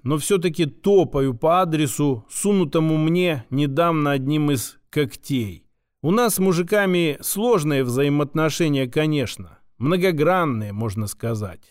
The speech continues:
Причём я уже понял, что там, куда я иду, их будет несколько.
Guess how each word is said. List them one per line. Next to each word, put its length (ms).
Причём 400
я 120
уже 220
понял, 540
что 260
там, 300
куда 260
я 240
иду, 520
их 200
будет 420
несколько. 760